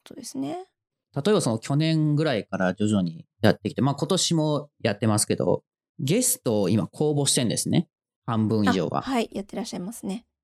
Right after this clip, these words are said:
Speaker 2: で、それも自分のゲストの呼び方に限界を感じたんですね。半分は。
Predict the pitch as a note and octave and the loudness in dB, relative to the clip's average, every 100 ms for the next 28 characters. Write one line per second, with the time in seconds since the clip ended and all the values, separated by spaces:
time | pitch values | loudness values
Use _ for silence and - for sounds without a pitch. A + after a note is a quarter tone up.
0 | - A2 - F3+ G#3+ G#3+ E3 G2 - _ | -2 0 0 0 0 2 0 -2 -8 _
1 | _ - A#2+ C#3 F3 F3+ E3+ D3+ F3+ - | _ -6 -2 2 2 2 2 2 0 0
2 | B2+ G2+ G2 G2+ A#2 A#2 - A#2 G#2 - | 0 0 2 2 2 0 0 0 0 -2
3 | _ _ _ _ - G#2+ G#2 A#2 A2+ G#2 | _ _ _ _ -4 -2 0 0 0 0
4 | - G#2+ G#2+ - - G2 C3 _ _ _ | 0 0 0 -2 -2 0 0 _ _ _
5 | - G2+ F2 G2+ G2 | -4 -2 0 -2 -4